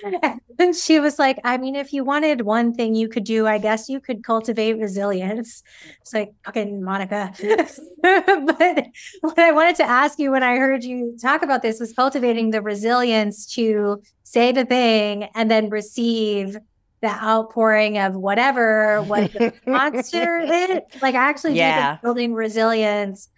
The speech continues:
Speaker 1: as a business owner, especially if you wanna have impact that is not always gonna be well received,
Speaker 2: Mm-hmm.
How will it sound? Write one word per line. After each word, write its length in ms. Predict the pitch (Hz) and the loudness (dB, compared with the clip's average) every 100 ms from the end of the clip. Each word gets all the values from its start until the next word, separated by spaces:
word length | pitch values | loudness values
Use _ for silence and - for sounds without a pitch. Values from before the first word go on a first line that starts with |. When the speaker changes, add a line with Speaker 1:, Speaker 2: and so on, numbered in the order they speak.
| _ _ | _ _
Speaker 1:
as 160 | 214 214 | 0 2
a 60 | |
business 440 | 208 233 240 233 233 | 2 2 2 -2 2
owner, 540 | 214 208 202 202 202 _ _ | 0 2 0 0 -2 _ _
especially 800 | 220 233 - 254 254 269 240 240 | -4 -2 0 0 0 0 2 2
if 180 | 233 226 | 0 -2
you 120 | 233 | -2
wanna 200 | 220 220 214 | 0 0 0
have 180 | 208 | -2
impact 840 | 208 233 233 240 214 202 202 - - _ _ _ _ _ _ _ | -2 -6 -4 0 0 0 -2 -6 -20 _ _ _ _ _ _ _
that 140 | 226 220 | 0 0
is 140 | 214 | 0
not 160 | 262 262 | 2 2
always 200 | 233 220 | 2 0
gonna 160 | 214 | -2
be 120 | 220 | -2
well 200 | 214 214 202 | 2 2 2
received, 640 | 196 - 233 208 202 190 - _ _ - | -2 -2 -2 -2 -4 -8 -16 _ _ -20
Speaker 2:
Mm-hmm. 220 | 208 247 | -16 -14